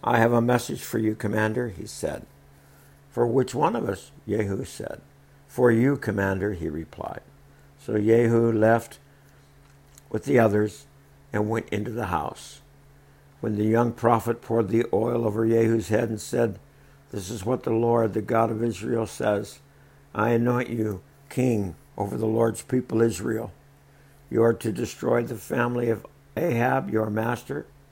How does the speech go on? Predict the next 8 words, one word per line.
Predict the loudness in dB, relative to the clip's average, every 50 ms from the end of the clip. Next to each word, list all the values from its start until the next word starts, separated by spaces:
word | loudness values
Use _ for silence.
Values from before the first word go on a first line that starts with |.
| -20 -20 -20 _ -20 -20 -20 -20 -20 -20 -20 -20 -18 -10 -6
In | -6 -2
this | 0 0 0 0 0 -2
way, | -2 0 2 2 0 0 -2 -6 -12 -20 _ _ _ _ _ _ -4
I | -2 0
will | 2 2 4 2
avenge | 2 0 0 0 0 0 -2 -4 -6
the | -6 -4
murder | -2 0 0 2 2 2 0 0 -2